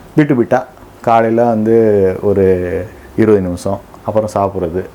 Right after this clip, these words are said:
அப்புறம் வந்து ஒரு பத்து நிமிஷம், அப்புறம் பஸ் டிராவல், இப்படியா பார்த்தீங்கன்னா ஒரு நாளைக்கு அவர் வந்து அவருக்கே தெரியாம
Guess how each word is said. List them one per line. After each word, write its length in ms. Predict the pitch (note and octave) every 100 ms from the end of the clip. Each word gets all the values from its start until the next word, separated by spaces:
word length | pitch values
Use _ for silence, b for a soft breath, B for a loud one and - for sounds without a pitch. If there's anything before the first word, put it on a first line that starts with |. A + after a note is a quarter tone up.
| -
அப்புறம் 240 | - B2
வந்து 220 | A2 G2+ G2
ஒரு 320 | F#2+ F#2 F2
பத்து 200 | F#2+ F2+
நிமிஷம், 400 | F2+ F2 G2 G2+ - B B B - -
அப்புறம் 260 | A#2 B2+
பஸ் 220 | G#2+ G2+
டிராவல், 340 | G2+ G2 F2 G#2
இப்படியா 440 | G#2 A#2+ C#3 F3+
பார்த்தீங்கன்னா 540 | F3+ C#3 B2+ G#2+ C#3 D3
ஒரு 180 | B2
நாளைக்கு 400 | G#2 A#2+ E3 E3
அவர் 140 | A#2+ F#2+
வந்து 440 | F2+ F2+ F#2 G#2
அவருக்கே 500 | G#2 A#2 C3+ D#3 D#3 -
தெரியாம 500 | G#2+ A2 G#2+ E2